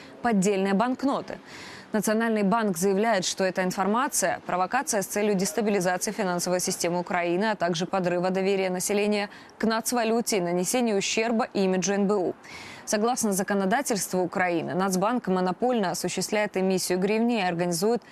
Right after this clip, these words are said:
наличное денежное обращение. Изготовление поддельных денежных знаков преследуется по закону. Кроме того, гривня имеет высокий уровень защиты от подделок.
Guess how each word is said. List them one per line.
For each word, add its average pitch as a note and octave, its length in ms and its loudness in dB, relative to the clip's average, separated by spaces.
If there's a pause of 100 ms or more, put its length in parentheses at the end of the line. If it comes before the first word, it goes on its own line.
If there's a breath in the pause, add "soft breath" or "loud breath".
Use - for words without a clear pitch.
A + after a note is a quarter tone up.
(140 loud breath)
наличное G#3 540 0
денежное F3+ 460 0
обращение. E3+ 640 -2 (560 loud breath)
Изготовление A#3 600 2
поддельных A3+ 600 2
денежных G#3 420 2
знаков G3+ 380 -2
преследуется A3 600 0
по G3+ 140 -2
закону. F3+ 480 -2 (320 loud breath)
Кроме C4+ 220 0
того, C4+ 240 2
гривня B3 400 2
имеет A#3 260 0
высокий A#3 400 0
уровень G#3+ 320 2
защиты G#3+ 500 0
от E3+ 140 -2
подделок. E3 560 -2